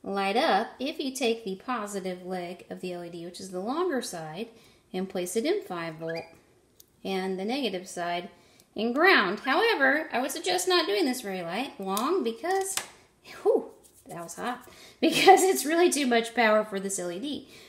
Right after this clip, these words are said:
Normally you can just power an L E D with a three volt battery, so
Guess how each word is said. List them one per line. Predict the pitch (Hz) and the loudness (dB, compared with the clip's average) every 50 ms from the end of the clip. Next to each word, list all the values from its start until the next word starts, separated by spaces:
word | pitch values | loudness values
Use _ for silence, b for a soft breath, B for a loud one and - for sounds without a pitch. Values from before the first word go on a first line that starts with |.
| B B | B B
Normally | 392 359 392 392 392 349 330 | 2 4 6 6 6 6 4
you | 294 | 4
can | 311 294 | 0 -2
just | 277 285 269 - | -2 -4 0 4
power | 262 240 233 233 240 | 6 8 8 8 6
an | 247 254 247 | 6 4 2
L | 226 226 220 | 2 0 0
E | 220 214 | -2 -2
D | 190 190 196 196 | -2 -4 -4 -2
with | 196 196 185 190 - | -2 -2 -2 -2 -4
a | 202 214 | -6 -8
three | - 208 190 180 180 | -8 -10 -10 -10 -8
volt | 175 170 175 170 - - - | -6 -4 -4 -4 -4 -4 -4
battery, | 202 175 175 165 156 151 - - | -2 -2 -2 -4 -6 -10 -12 -12
so | - - - - 262 247 214 196 208 208 | -12 -8 0 4 6 6 6 6 4 0